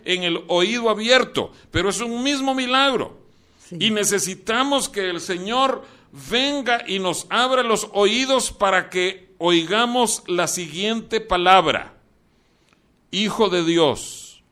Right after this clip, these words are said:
Speaker 1: tú que has sido recibido en el reino para ser un hijo verdadero de Dios, tú tienes que estar dispuesto a dar tu cuerpo a los heridores.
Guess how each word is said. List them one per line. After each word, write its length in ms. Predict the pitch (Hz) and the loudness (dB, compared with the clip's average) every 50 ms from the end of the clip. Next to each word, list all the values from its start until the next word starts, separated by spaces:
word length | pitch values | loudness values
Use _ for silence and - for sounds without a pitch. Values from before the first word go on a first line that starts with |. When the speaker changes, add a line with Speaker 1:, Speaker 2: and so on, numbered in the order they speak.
| _ _ _ _ _ _ _ _ _ _ _ _ _ _ - | _ _ _ _ _ _ _ _ _ _ _ _ _ _ 0
Speaker 1:
tú 300 | 208 220 240 240 214 240 | 0 2 2 0 -2 -2
que 140 | 214 208 202 | 0 2 2
has 180 | 196 190 - | 2 2 0
sido 400 | - - 208 220 233 226 233 220 | -2 -2 -2 -4 -2 0 0 2
recibido 760 | 208 208 190 - - 185 180 170 202 214 220 214 214 208 214 | 2 0 0 -2 -4 -6 -8 -6 -4 -2 0 2 2 2 0
en 180 | 165 175 165 175 | -2 -4 -4 -2
el 180 | 165 165 160 147 | -2 -2 -2 -2
reino 680 | 147 160 185 208 220 226 220 208 185 143 110 85 - - - - _ | -2 0 2 4 4 6 4 4 2 0 -2 -4 -6 -10 -18 -16 _
para 260 | - 156 151 147 139 | -4 -2 -2 -2 -2
ser 220 | - - 190 185 202 | -2 -2 0 0 0
un 220 | 196 196 202 - - | 0 0 -4 -8 -8
hijo 420 | - 214 240 240 - - 233 214 | -6 -4 -4 -4 0 2 2 2
verdadero 640 | 185 180 165 151 151 147 147 147 175 202 208 208 196 | 4 2 0 0 0 -2 0 0 2 2 4 4 4
de 120 | 190 185 | 2 2
Dios, 580 | 165 175 180 180 160 127 - - - - - - _ _ _ _ _ _ _ _ _ | 2 2 4 4 4 4 2 -4 -12 -16 -20 -20 _ _ _ _ _ _ _ _ _
tú 180 | - 165 185 180 | -2 -2 -2 0
tienes 320 | 180 180 175 175 170 151 | -2 -6 -4 -4 -6 -6
que 120 | - - 165 | -6 -8 -10
estar 320 | - - - 170 160 156 | -8 -6 -4 -4 -4 -4
dispuesto 920 | 143 143 123 - - - - - 190 208 214 208 208 - 220 214 208 - - - - _ _ | -6 -6 -6 -8 -10 -10 -6 -2 0 0 0 0 -2 -4 -4 -6 -6 -6 -12 -20 -20 _ _
a 140 | - 131 131 | -4 -4 -2
dar 500 | 127 143 156 170 180 190 175 - - _ _ _ | 0 2 2 2 2 0 -2 -6 -10 _ _ _
tu 180 | - 135 123 - | -8 -8 -8 -6
cuerpo 460 | - 135 151 160 - - - 156 165 | -2 0 0 0 0 0 -2 -4 -2
a 20 | |
los 220 | 151 143 123 - - | -2 -2 -4 -6 -6
heridores. 880 | - 131 123 113 113 113 120 120 110 98 85 - - - - - - | -6 -6 -4 -4 -2 0 0 0 0 -2 -6 -10 -16 -20 -20 -20 -20